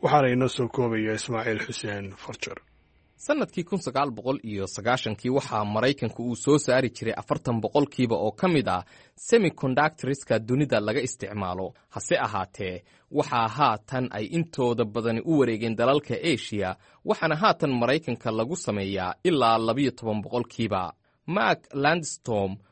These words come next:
Speaker 2: waxa uu in badan oo ka mid ah noloshiisa ka soo shaqeeyey meelaha lagu farsameeyo semiconductorska ama maskaxda yar ee muhiimka u ah aaladaha kombiyuutarada. Waxa uu aaminsan yahay in aan mudnaan la siinin ilaa laga dareemay in ay yaraadeen.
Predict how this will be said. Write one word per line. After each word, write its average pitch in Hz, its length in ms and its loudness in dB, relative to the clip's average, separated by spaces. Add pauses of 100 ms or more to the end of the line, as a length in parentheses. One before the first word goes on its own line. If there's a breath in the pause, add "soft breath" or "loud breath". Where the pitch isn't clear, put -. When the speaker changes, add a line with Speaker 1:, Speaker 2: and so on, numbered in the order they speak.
(120 soft breath)
Speaker 2:
waxa 190 220 0
uu 170 100 2
in 247 160 0
badan 165 220 2
oo 131 100 2
ka - 140 -4
mid 143 160 2
ah 123 60 4
noloshiisa 120 640 -2
ka - 80 -6
soo 131 160 -2
shaqeeyey 117 440 -4
meelaha 139 420 0
lagu 131 200 0
farsameeyo 120 560 -4
semiconductorska 135 1200 -2 (260 soft breath)
ama 160 180 4
maskaxda 147 480 0
yar 143 260 4
ee 117 180 2
muhiimka 120 580 0
u 151 180 -2
ah 92 180 -2
aaladaha 117 460 0
kombiyuutarada. 110 760 -2 (480 soft breath)
Waxa - 160 -6
uu 113 100 -2
aaminsan 113 460 0
yahay 101 380 -2 (340 soft breath)
in 220 220 2
aan 147 240 2
mudnaan 131 460 0
la 117 80 0
siinin 98 560 -6 (300 soft breath)
ilaa 233 200 4
laga 165 200 2
dareemay 123 480 0
in 143 80 -4
ay 110 240 -6
yaraadeen. 107 520 0